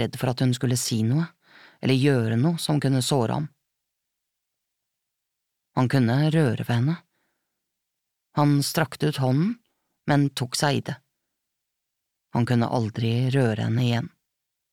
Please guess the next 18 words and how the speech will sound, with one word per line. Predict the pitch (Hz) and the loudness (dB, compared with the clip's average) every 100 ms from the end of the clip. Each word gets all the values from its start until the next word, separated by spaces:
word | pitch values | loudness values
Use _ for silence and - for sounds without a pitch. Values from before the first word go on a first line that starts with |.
| _ _ _ _ _ _ _ _ _ _ _ _ _ _ _ - | _ _ _ _ _ _ _ _ _ _ _ _ _ _ _ -2
Han | 139 123 123 127 - | 0 2 0 -2 -4
pustet | 156 - 160 - | -4 -4 -10 -6
fortere. | - - - 127 131 _ _ _ _ _ _ _ _ - | -6 -6 -6 -8 -8 _ _ _ _ _ _ _ _ -2
Han | 143 | 2
ville | 143 151 156 156 | 2 2 2 2
røre | 156 113 | 2 2
ved | 117 117 | -2 -2
seg | 160 | -2
selv, | - 160 180 - _ _ _ _ _ _ _ _ - | -2 -2 -4 -8 _ _ _ _ _ _ _ _ -2
men | 147 | 2
han | 139 | 4
kunne | 139 123 | 2 2
ikke | 123 170 | 2 0
gjøre | 123 139 | 0 0
det | 131 127 | 0 2
heller. | 120 156 - _ _ _ _ _ _ - | 0 -2 -8 _ _ _ _ _ _ -6
Ikke | 123 175 120 | -2 -2 -2
her. | 120 | -4